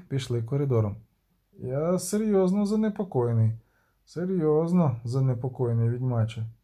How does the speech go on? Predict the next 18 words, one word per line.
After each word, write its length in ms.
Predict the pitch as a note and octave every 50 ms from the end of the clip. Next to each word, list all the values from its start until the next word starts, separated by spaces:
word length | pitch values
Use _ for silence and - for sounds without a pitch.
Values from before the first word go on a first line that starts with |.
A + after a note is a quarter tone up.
| _ _ _ _ _ _ _ _ _ _ _ _ _
«Ти 120 | - C3
бачив 360 | B2 E3 G3+ G3+ - A3+ A3 A3
Любистка? 640 | A#3+ G#3+ G3 F#3+ C#3+ A#2 A2+ - - - G#2+ - - _ _ _ _ _ _ _
Його 220 | - A#2 B2+ D#3 E3
начебто 480 | F3 F3+ F3+ - F#3 F#3 - F#3+ F#3
викликали 560 | E3+ D#3+ F#3 F#3 F#3+ F3+ E3+ - F3+ E3+ E3 D3
до 140 | D3 D#3+
палацу 480 | D#3 - F#3 G3 G3+ F#3 C#3+ B2+ - B2
на 120 | C3 D3+
співи, 400 | D3 - - G3 E3 A#2+ G#2 G2 - - _ _ _
на 120 | B2 C3+
виступ». 420 | E3+ G3 G3 C#3 A2 - - G#2+ A2 - _ _ _ _ _ _ _ _ _ _ _ _ _ _ _ -
«Мені 400 | - C#3 E3+ F#3+ G3 G3+ G3 F#3
про 180 | F#3+ F#3+ F3+
це 200 | E3+ - F3+ F3+
нічого 400 | E3+ D#3+ D3 C#3 - E3 C#3+ C#3+
не 140 | C#3 C3+ C3+
відомо». 460 | B2+ B2+ B2+ C#3+ C#3 B2 A2+ A2 A2+